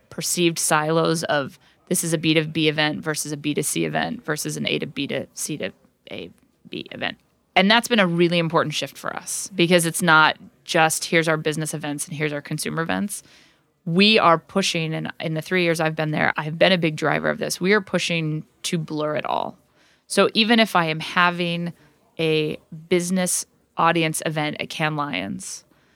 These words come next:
I'm also opening it up with a live broadcast that anyone can see. So this year at Cannes Lions, we were lucky enough to have Chrissy Teigen, who's the unofficial mayor of Twitter and, you know, someone who just can use the platform better than anyone else.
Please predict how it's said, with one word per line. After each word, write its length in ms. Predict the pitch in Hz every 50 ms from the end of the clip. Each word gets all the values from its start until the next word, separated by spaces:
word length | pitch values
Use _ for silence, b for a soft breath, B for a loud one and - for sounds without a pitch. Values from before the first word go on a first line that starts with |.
| b -
I'm 160 | 185 175 170
also 280 | 160 180 180 - - -
opening 400 | - 185 202 190 226 185 185 175
it 80 | 170 165
up 300 | 165 165 160 156 - -
with 120 | 165 165 -
a 40 | 160
live 320 | 160 156 156 151 156 165
broadcast 880 | 165 165 165 165 165 160 - - - - - - - - - - - - - _ _ _ _ _ -
that 220 | 170 175 170 - - -
anyone 420 | 180 180 185 175 160 147 - 147
can 180 | 160 - 147 151
see. 240 | - - - -
So 180 | - - - 202
this 200 | 214 220 - -
year 180 | 208 202 190 185
at 140 | 180 - -
Cannes 240 | - 170 170 170 165
Lions, 340 | 165 160 160 170 170 160 170
we 140 | 170 165 160
were 380 | 165 160 160 156 160 165 - - -
lucky 200 | 196 180 - 196
enough 160 | 175 165 -
to 80 | - 165
have 140 | 160 -
Chrissy 240 | - - 170 - 180
Teigen, 480 | 156 - - 170 151 165 165 170 180 180 b b b b b b _
who's 80 | - 190
the 140 | 180 202 -
unofficial 360 | 180 190 190 - 180 - 175
mayor 220 | 165 160 160 156
of 100 | 156 151
Twitter 420 | - - - - - - - 190 - -
and, 280 | 170 170 165 160 147 -
you 100 | - 170
know, 100 | 160 160
someone 220 | - - 175 170
who 100 | 180 190
just 320 | 170 156 175 165 - - -
can 140 | - 185 175
use 160 | 170 160 156
the 60 | -
platform 420 | - - - - - - - 92
better 160 | 90 62 57 58
than 140 | 62 67
anyone 260 | - - 60 62 62 -
else. 220 | - - - -